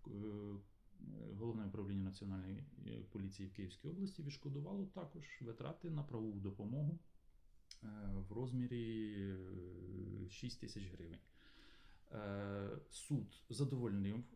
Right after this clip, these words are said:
частково наше прохання і виніс постанову про, е, відшкодування витрат на правову допомогу в розмірі чотирьох тисяч гривень. Е, до чого я веду? Е, в сумі, е,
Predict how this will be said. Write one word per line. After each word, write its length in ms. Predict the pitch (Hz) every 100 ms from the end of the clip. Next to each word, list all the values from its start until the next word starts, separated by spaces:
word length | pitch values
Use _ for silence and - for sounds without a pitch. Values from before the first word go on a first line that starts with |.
| - -
частково 760 | 135 - - 101 92 113 147 -
наше 340 | 143 147 170
прохання 720 | 151 165 143 170 175 175 180 165 - - - - - - -
і 640 | 151 - 170 170 170 170 147
виніс 220 | 147 143
постанову 720 | - - 127 147 156 147 127 - -
про, 380 | 113 127 131 131
е, 480 | 110 - - - 107 107 107 104 101
відшкодування 600 | 101 - 113 110 113 107 98
витрат 300 | 98 - 110
на 80 |
правову 300 | 101 101 98
допомогу 460 | 101 98 160 165 117
в 0 |
розмірі 500 | 127 123 127 123 123
чотирьох 380 | - 113 101 87
тисяч 300 | - - 90
гривень. 340 | 85 - - - - - - - - - -
Е, 140 | 101
до 140 | 98 120
чого 260 | 185 147
я 160 | 156 139
веду? 360 | 131 110 92 85 - - -
Е, 40 | 101 95 95 95 92 92 98 -
в 40 |
сумі, 540 | - 208 277 233 95 - - - - - - - - - -
е, 420 | 107 101 101